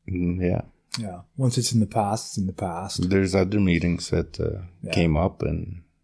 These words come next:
Speaker 1: a lot more meetings to go to.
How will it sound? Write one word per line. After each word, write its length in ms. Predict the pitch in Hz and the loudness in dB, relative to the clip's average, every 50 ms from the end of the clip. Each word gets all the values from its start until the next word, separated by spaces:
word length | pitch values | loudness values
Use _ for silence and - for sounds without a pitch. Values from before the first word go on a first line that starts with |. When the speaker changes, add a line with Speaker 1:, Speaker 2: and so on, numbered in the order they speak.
| _ _ _ _ _ - - - - - - - _ _ _ _ _ _ _ _ _ _ _ _ - - | _ _ _ _ _ -16 -16 -14 -14 -14 -16 -18 _ _ _ _ _ _ _ _ _ _ _ _ -4 0
Speaker 1:
a 60 | 92 | 2
lot 180 | 90 87 - - | 2 2 2 2
more 120 | 98 87 | 2 2
meetings 480 | 87 87 85 85 87 92 90 80 - - | 4 4 4 4 2 2 0 -2 -4 -6
to 60 | - | -2
go 220 | 87 85 85 87 87 | 0 2 4 4 4
to. 300 | 95 101 - - - 98 | 2 0 -2 -4 -6 -8